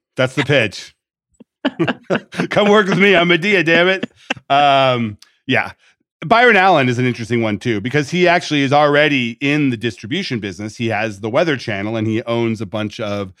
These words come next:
television networks as well, uh, stations. And he has had this interesting career where he started as a television personality, was a late night host, comedian, and he turned himself into a mogul.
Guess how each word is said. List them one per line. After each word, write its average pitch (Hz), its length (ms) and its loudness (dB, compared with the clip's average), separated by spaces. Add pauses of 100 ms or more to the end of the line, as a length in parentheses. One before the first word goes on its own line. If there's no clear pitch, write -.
(240)
television 127 640 -2
networks 98 460 -14
as 95 100 -16
well, 127 420 0 (280)
uh, 110 100 -4
stations. 104 640 -6 (340)
And 135 220 0
he 165 800 -6 (580)
has 160 520 0 (420)
had 190 220 -4
this 190 140 -6
interesting 175 460 -4
career 151 420 -4
where 117 140 -4
he 127 100 -4
started 135 520 0
as 113 280 -2
a 113 320 -2 (560)
television 110 440 -6
personality, 113 680 -4
was 113 160 -8
a 95 60 -12
late 92 220 -12
night 117 200 -4
host, 113 420 -4
comedian, 117 600 -4 (380)
and 120 300 0
he 139 260 -4
turned 135 280 -4
himself 165 320 -4
into 180 200 -2
a 175 40 -2
mogul. 165 480 -4